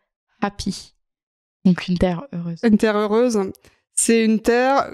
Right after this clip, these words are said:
Speaker 2: vers laquelle déjà on va tous, <laughs> qui est faite d'harmonie, euh, de respect, où l'amour règne en maître. Je pense que c'est une terre où les gens ont le cœur ouvert et donc du, du coup il y a vraiment cette confiance et ce partage mutuel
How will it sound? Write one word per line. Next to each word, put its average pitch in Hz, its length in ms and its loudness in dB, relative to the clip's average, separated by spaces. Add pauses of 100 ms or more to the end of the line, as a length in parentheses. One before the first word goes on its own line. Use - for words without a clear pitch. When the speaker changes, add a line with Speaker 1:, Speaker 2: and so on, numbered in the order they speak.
(140)
Speaker 2:
vers 220 160 0
laquelle 220 360 -2
déjà 214 500 0
on 190 80 -4
va 196 140 -4
tous, - 420 -2
<laughs> - 1080 -2
qui - 300 0
est 240 300 0
faite 226 420 -6
d'harmonie, 226 800 0 (680)
euh, 190 300 0
de 190 140 -2
respect, 214 680 -2 (760)
où 226 300 2
l'amour 226 580 0
règne 214 440 -2
en 196 80 -2
maître. 196 460 -4
Je - 180 -20
pense 208 180 -4
que 220 100 -6
c'est 208 180 -4
une 196 100 -2
terre 214 300 -2
où 202 100 -2
les 196 140 -2
gens 208 360 -4 (380)
ont 220 160 2
le 214 120 2
cœur 214 240 -2
ouvert 214 520 -2
et 220 80 -2
donc 208 180 -4
du, - 240 -8
du 208 80 -10
coup - 160 -4
il 233 40 2
y 226 40 2
a 214 40 0
vraiment 208 200 -2
cette 214 200 -8
confiance 226 640 -4
et 202 60 -4
ce - 120 -10
partage 214 540 -2
mutuel 214 580 -2